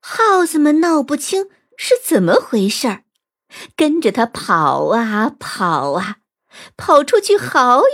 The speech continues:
远才停下来。他们问大耗子：“呃，这是怎么了呀？你偷来的帽子呢？”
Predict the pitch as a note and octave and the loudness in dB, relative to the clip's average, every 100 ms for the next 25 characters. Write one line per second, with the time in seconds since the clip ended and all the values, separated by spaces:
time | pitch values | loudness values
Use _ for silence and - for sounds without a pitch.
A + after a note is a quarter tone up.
0 | A4 A3 F#3 A3+ _ _ _ _ - C4 | 2 0 -2 -6 _ _ _ _ -2 -2
1 | C4 C#4 G3 D#4 C#4 G#3+ G3 - _ _ | 0 0 0 0 -2 -4 -6 -12 _ _
2 | _ _ _ _ _ _ _ _ _ _ | _ _ _ _ _ _ _ _ _ _
3 | _ _ - A#3 G#3+ G#3+ F#3+ G3 _ _ | _ _ -8 0 2 2 2 -2 _ _
4 | - C4+ C4+ G4 C4+ - G4+ F#4 B3 E3+ | -2 -2 -2 -4 -6 -6 -6 -4 -2 -4
5 | F3 - _ _ _ _ _ _ _ _ | -6 -12 _ _ _ _ _ _ _ _
6 | - F#3+ - - G#4 F4 D#4 C#4 A3 F#3+ | -14 -14 -12 -2 0 2 0 0 0 -2
7 | F3 C#4+ E4+ D4+ A#3+ G3+ _ _ - E4 | -2 2 4 4 2 -2 _ _ -6 -6
8 | - D4+ F4+ D4+ F4 F#4 A4+ D#4+ A#3+ G#3+ | -2 0 2 2 2 4 4 4 2 0
9 | G#3 G3+ F#3+ | -2 -2 -4